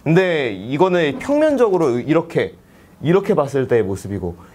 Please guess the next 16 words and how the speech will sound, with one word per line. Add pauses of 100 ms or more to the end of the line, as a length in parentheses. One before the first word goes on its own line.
이렇게
봐,
이런
각도는
어떻고,
이런
각도는
어떻고,
그럴
때는
어떡하냐?
그래서
우리가
평면
도형을
알아봤으면은,